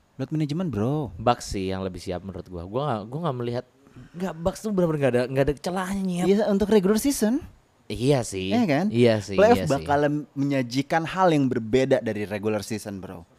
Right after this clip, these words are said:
Speaker 2: Ya udahlah
Speaker 1: Di
Speaker 2: ya.
Speaker 1: mana intensitasnya itu lu main bisa dua kali ketemu tim yang sangat
Speaker 2: Sam-
Speaker 1: tight banget, yang
Speaker 2: Mm-mm.
Speaker 1: pantas untuk lu
Speaker 2: Mm-mm,
Speaker 1: du-,
Speaker 2: mm-mm.
Speaker 1: lu dua tim yang dihadapkan, eh, pantas untuk ada di playoff, lu ketemu dengan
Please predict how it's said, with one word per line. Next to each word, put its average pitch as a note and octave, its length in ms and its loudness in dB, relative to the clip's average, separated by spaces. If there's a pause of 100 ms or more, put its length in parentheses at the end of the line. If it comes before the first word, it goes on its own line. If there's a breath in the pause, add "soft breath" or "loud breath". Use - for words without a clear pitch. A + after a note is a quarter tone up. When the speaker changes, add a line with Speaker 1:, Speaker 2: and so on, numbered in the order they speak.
(160 soft breath)
Speaker 2:
Ya B2 160 4
udahlah B2+ 240 6
Speaker 1:
Di C3 100 10
Speaker 2:
ya. - 60 8
Speaker 1:
mana C3 240 8
intensitasnya B2 960 2
itu A#2 220 -2
lu E3 180 2
main A#2+ 420 -4
bisa C3 160 -6
dua G2+ 300 -2
kali G#2+ 240 -4
ketemu A2 400 -4
tim C#3+ 240 -2
yang A#2+ 100 0
sangat A#2 460 0 (340 soft breath)
Speaker 2:
Sam- - 160 -4
Speaker 1:
tight B2 220 4
banget, C#3 400 6
yang B2+ 160 4
Speaker 2:
Mm-mm. C3 160 0
Speaker 1:
pantas A#2 260 4
untuk A#2 220 -2
lu B2+ 80 -2 (100)
Speaker 2:
Mm-mm, B2+ 60 6
Speaker 1:
du-, C3+ 160 6
Speaker 2:
mm-mm. G#2 300 -4 (120)
Speaker 1:
lu C3+ 220 -2
dua B2+ 240 -2
tim C#3 160 -2
yang B2 160 4
dihadapkan, A2 640 4 (400 soft breath)
eh, A2 260 2
pantas A2+ 380 0
untuk A2+ 180 -2
ada A2 140 0
di G#2+ 80 -4
playoff, G#2+ 400 -2
lu F3+ 80 4
ketemu E3+ 480 2
dengan B2+ 280 0